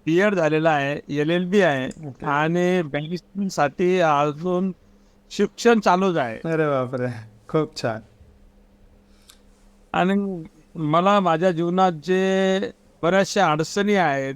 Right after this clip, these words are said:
Speaker 2: हम्म.
Speaker 1: आणि समस्या आहेत,
Speaker 2: हम्म.
Speaker 1: किंवा सर्व्हिसची समस्या, घरगुती मुलांची, पत्नींची ज्या समस्या आहेत,
Speaker 2: हम्म.
Speaker 1: तर त्याविषयी मला खूप असे प्रश्न पडले होते. त्या प्रश्नांचे शोधाशोध सुनी-,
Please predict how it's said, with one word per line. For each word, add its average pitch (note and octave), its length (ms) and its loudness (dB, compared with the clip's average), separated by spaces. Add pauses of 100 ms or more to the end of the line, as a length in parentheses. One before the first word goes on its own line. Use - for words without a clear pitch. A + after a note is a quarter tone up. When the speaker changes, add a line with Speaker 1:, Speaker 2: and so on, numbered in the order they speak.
(120)
Speaker 2:
हम्म. C#3+ 120 -6
Speaker 1:
आणि D#3+ 220 -2
समस्या F#3 560 0
आहेत, D3 120 0 (280)
Speaker 2:
हम्म. D3+ 120 0
Speaker 1:
किंवा F3 240 0 (960)
सर्व्हिसची F#3+ 540 -2
समस्या, D#3 920 0 (200)
घरगुती E3 720 0
मुलांची, E3 640 2 (120)
पत्नींची F3 560 -2
ज्या F3 180 0
समस्या D3+ 520 -2
आहेत, C3 140 -4 (200)
Speaker 2:
हम्म. C#3 220 -20
Speaker 1:
तर D#3+ 60 -8 (140)
त्याविषयी F3+ 960 0
मला E3+ 320 4 (160)
खूप F#3+ 280 0
असे F3 200 2
प्रश्न G3+ 480 0
पडले F3 360 0
होते. C#3+ 220 0
त्या D#3+ 160 -2
प्रश्नांचे E3+ 720 0
शोधाशोध E3 600 -2
सुनी-, D3+ 340 -2